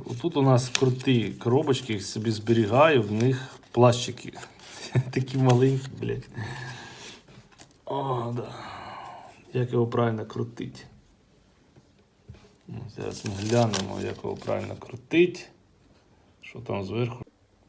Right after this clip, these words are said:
Так, повітряна тривога, всім в укриття. І ми біжимо в укриття. Так, це наче ось отак от.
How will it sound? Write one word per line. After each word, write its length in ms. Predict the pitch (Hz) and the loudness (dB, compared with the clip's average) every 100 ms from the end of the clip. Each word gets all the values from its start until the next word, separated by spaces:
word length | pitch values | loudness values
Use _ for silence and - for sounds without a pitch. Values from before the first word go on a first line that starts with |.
| _ | _
Так, 200 | - - - - - - | -12 -12 -12 -20 -20 -2
повітряна 640 | 131 131 123 120 117 104 | 2 2 2 2 2 -2
тривога, 840 | - 123 127 175 185 147 143 127 120 - | -4 -2 0 4 4 4 0 -2 -4 -12
всім 360 | - - 123 117 | -18 -10 -6 -6
в 140 | 101 | -6
укриття. 720 | 113 - 110 107 - 160 151 131 - - - - - - - - - - - - - - - - - - - - - - - - | -10 -8 -10 -8 -4 -4 -4 -10 -18 -20 -20 -20 -20 -20 -20 -20 -20 -18 -18 -18 -20 -20 -20 -20 -20 -20 -20 -18 -14 -12 -14 -6
І 140 | - 143 | 2 6
ми 160 | 143 | 8
біжимо 520 | 123 127 113 120 127 | 10 8 8 8 8
в 40 | 120 | 6
укриття. 720 | 117 123 113 - 120 107 107 - - - - - - _ _ | 4 0 -2 0 0 0 -4 -14 -20 -20 -20 -20 -20 _ _
Так, 360 | 123 - - - | -2 -2 -6 -2
це 220 | 131 120 - - - - | 0 0 -2 -14 -10 -4
наче 320 | 117 - 135 | -2 -2 -4
ось 360 | - 131 107 113 | -4 -6 -4 -6
отак 540 | - - 151 151 - | -8 0 0 0 -2
от. 220 | - - | -8 -10